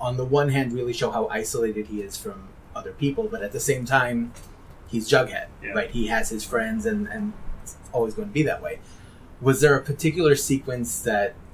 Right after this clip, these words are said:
Speaker 1: you really enjoyed writing, or that Erica really enjoyed drawing, or that she found challenging? It's just like, "Jeff, I can't do this."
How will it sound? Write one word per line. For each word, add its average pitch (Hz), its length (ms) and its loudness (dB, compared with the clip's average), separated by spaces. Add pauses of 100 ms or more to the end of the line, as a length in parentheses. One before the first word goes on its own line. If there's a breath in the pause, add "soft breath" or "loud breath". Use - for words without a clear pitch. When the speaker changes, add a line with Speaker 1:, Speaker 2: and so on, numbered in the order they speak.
(140)
Speaker 1:
you 120 120 0
really 117 320 0
enjoyed 110 400 0
writing, 117 480 2
or 104 80 -2
that 104 180 -2
Erica 113 300 0
really 110 260 0
enjoyed 107 320 -2
drawing, 120 460 0
or 95 100 -2
that 98 160 -6
she - 140 -2
found 107 420 -2
challenging? 107 380 -4
It's 104 100 -8
just - 120 -10
like, - 120 -8
"Jeff, 104 240 -6
I 107 80 -6
can't - 200 -8
do 117 120 -4
this." - 320 -4